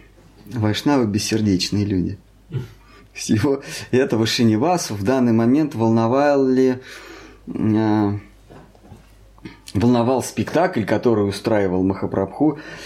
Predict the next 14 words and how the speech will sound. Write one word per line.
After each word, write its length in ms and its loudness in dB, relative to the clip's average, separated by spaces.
э, 320 0
про, 500 0
э, 800 -2
про 240 0
мальчиков-пастушков, 1500 0
про 380 -2
про 180 -2
гопи, 880 2
э, 320 0
то 140 2
Махапрабху 640 0
вообразил 680 2
себя, 760 0
а, 420 0